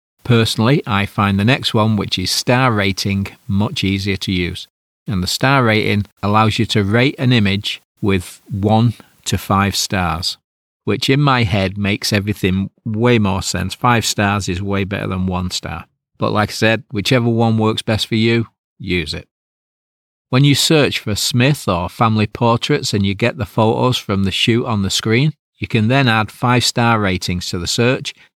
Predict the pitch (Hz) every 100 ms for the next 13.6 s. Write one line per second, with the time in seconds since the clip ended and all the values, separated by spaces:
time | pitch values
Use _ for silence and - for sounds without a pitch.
0 | _ - 113 110 127 135 127 139 - 135
1 | 127 127 131 117 107 98 98 - 107 92
2 | 95 - 143 - - 101 - 104 95 -
3 | 107 107 104 110 101 101 101 95 98 -
4 | 98 92 98 - 117 113 90 - - _
5 | _ _ _ - - 107 110 - _ -
6 | 113 143 139 135 127 117 110 131 123 127
7 | 107 110 104 98 92 - 120 110 - 113
8 | 104 107 104 - 98 98 98 101 - _
9 | _ - 107 101 104 120 113 - - 104
10 | 95 101 - 117 - 127 131 - _ -
11 | 92 - 95 101 92 - 98 95 98 107
12 | 92 85 - _ _ _ _ _ _ _
13 | - 120 - - - -